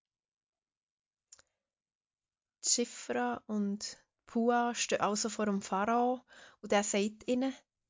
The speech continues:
„Wenn ihr zu einer Geburt gerufen werdet, dann schaut auf das Geschlecht von dem Kind. Ist es ein Bub, dann tötet ihn. Ist es ein Mädchen, dann lasst es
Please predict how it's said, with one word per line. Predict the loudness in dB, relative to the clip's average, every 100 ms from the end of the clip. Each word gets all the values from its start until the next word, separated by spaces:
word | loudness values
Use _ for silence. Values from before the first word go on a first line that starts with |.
| _ _ _ _ _ _ _ -6
„Wenn | -4 -2
ihr | -2 -2 -4 -8 -12 -6
zu | 0 4
einer | 4
Geburt | 2 4 4 4 0 -14 _
gerufen | 6 6 6 0
werdet, | -4 -6 -12 _ -18 -18 _ _
dann | -2 2
schaut | 4 2 2 -6 -6
auf | -8 -8
das | -8 -2
Geschlecht | 0 4 4 2 -8 -8
von | -4
dem | 0 -2
Kind. | -2 -4 -4 -8 _ _ _ _ _ _ _ _ _ _ _ -6
Ist | -2
es | 0 0
ein | -4
Bub, | -2 -2 -2 _ _ _ _ _ _ _ _ -4
dann | -4 -6 _ 2
tötet | 4 2 0 -2 0
ihn. | -2 -4 -10 _ _ _ _ _ _ _ _ _ _
Ist | -4 -2 -2
es | -2
ein | 0
Mädchen, | 0 -2 -2 -2 -4 -10 _ _ _ _ _ _ _ _
dann | 0 2
lasst | 0 -2
es | -6 -6